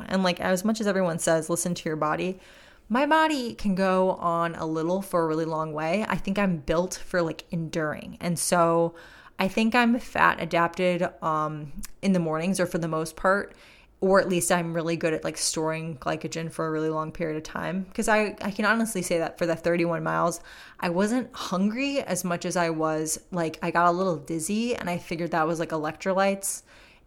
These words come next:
And, um, so for me and what my body, you know, like, what I can do, I'm not s-, suggesting anyone goes and does this, but I can go by on very little, and I like the idea of not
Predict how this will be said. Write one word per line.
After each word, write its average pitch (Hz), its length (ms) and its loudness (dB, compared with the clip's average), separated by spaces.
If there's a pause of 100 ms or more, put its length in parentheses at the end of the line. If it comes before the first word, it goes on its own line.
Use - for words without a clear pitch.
And, 175 500 -2 (100)
um, 151 460 -4 (220)
so 202 200 0
for 202 220 -2
me 214 380 4
and 196 80 2
what 175 100 0
my 175 140 0
body, 170 580 2
you 170 160 -8
know, 156 100 -4
like, 156 200 -6
what 160 120 0
I 160 140 4
can 170 180 -6
do, - 280 -8
I'm 165 80 -6
not 170 160 -2
s-, - 320 -8
suggesting 175 500 -2
anyone 165 320 -4
goes 156 260 -2
and 160 120 -8
does 147 180 -4
this, - 280 -6 (540)
but 170 280 -2 (520)
I 190 640 4 (460)
can 220 180 4
go 202 160 6
by 175 220 8
on 165 180 -2
very 165 300 -2
little, 160 400 -2
and 175 180 -4
I 165 80 0
like 165 320 0
the 170 140 0
idea 165 320 0
of 151 120 -6
not 160 400 -2